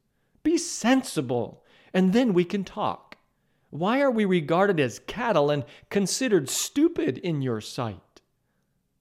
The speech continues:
The rest of Bildad's retort essentially argues, as we've heard before, and I'm quoting,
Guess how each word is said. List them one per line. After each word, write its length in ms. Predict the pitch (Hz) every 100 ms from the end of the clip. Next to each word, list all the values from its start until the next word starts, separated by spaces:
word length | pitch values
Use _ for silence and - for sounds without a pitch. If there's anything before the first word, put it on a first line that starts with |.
| _ -
The 140 | 147
rest 260 | 170 202 165
of 200 | 127 120
Bildad's 520 | 160 143 135 123 123
retort 640 | 123 - 214 147 113 - -
essentially 680 | 208 - 254 254 214 196
argues, 800 | - 180 214 123 107 196 - _
as 320 | - 165 196 165
we've 200 | 190 139
heard 220 | 180 147
before, 600 | 131 - 180 107 110 156 _ _ _ _ _ _
and 140 | 120 123
I'm 120 | 113
quoting, 520 | - 147 120 107 139